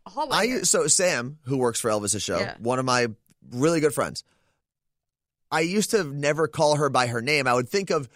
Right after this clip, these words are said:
Speaker 2: the most random thing I could think of.
Speaker 1: Like,
Speaker 2: Like,
Speaker 1: wiener nugget.
Speaker 2: well, yeah, yeah.
Speaker 1: But you would not say
Speaker 2: Like wiener sandwich or whatever, just random things.
Speaker 1: Yeah.
Speaker 2: And,
Speaker 1: She could be like,
Speaker 2: and they weren't always
Speaker 1: she could put in a
Speaker 2: appropriate.
Speaker 1: report, like,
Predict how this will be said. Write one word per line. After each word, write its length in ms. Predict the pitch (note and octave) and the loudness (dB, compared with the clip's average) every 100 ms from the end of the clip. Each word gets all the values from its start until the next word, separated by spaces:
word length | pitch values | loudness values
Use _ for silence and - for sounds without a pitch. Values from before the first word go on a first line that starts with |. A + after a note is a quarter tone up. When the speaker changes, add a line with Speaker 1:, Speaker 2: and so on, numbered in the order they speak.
| _ | _
Speaker 2:
the 180 | C3 D#3 | -4 0
most 260 | D#3+ D3+ C#3+ | 2 0 -2
random 500 | D3 E3+ F#3+ F#3 D#3 | -2 -2 -2 -4 -6
thing 340 | - D#3 D3+ | -2 -2 -2
I 120 | C3 | -4
could 240 | C3 A2+ - | -2 -4 -2
think 280 | D#3 D#3+ | -4 -2
of. 280 | G2+ D#2+ F2 - | -2 -2 -4 -4
Speaker 1:
Like, 280 | F3+ F3+ - _ _ _ _ _ _ | -4 -4 -14 _ _ _ _ _ _
Speaker 2:
Like, 180 | C#3 C#3+ | -2 0
Speaker 1:
wiener 180 | C4+ A3 | 0 -2
nugget. 400 | F3+ E3 D3 - - | -2 -4 -8 -8 -2
Speaker 2:
well, 100 | D#3 | -2
yeah, 100 | E3+ D#3+ | 0 2
yeah. 300 | G#3 A#2+ F#2+ A2 _ _ | 2 2 -2 -14 _ _
Speaker 1:
But 140 | - F3+ | -8 -6
you 80 | F3 | -8
would 140 | E3+ | -12
not 220 | F3 - | -14 -14
say 120 | - - | -18 -2
Speaker 2:
Like 180 | D#3+ D3+ | -2 0
wiener 260 | B3 G3+ | 0 2
sandwich 580 | D#3 C#3+ A#2 G2 - - _ - | 2 2 0 -2 -6 -14 _ 0
or 80 | |
whatever, 240 | G#3 C4+ A#3 | 4 4 2
just 140 | B3 | -2
random 440 | F#3+ A#3 B3 A#3+ F#3 | 0 0 0 -2 0
things. 300 | A3+ G3 G3+ | 0 0 -4
Speaker 1:
Yeah. 200 | G#3 - _ _ _ _ _ _ _ _ - | -8 -10 _ _ _ _ _ _ _ _ -4
Speaker 2:
And, 100 | G#3+ | -2
Speaker 1:
She 80 | |
could 160 | D#4+ E4+ | -2 -4
be 120 | C#4+ | -4
like, 240 | C#4+ B3+ B3 | -2 0 0
Speaker 2:
and 80 | E3+ | 0
they 60 | |
weren't 220 | E3+ G3+ E3 | 2 4 4
always 240 | F3 F3 | 4 4
Speaker 1:
she 60 | D#3 | 2
could 80 | - | 2
put 60 | |
in 40 | D#3 | 2
a 20 | |
Speaker 2:
appropriate. 300 | D3+ D3 A#2 | 4 2 2
Speaker 1:
report, 340 | F#3+ - D#4 F#3+ | 0 -4 -8 -6
like, 200 | F#3+ | -8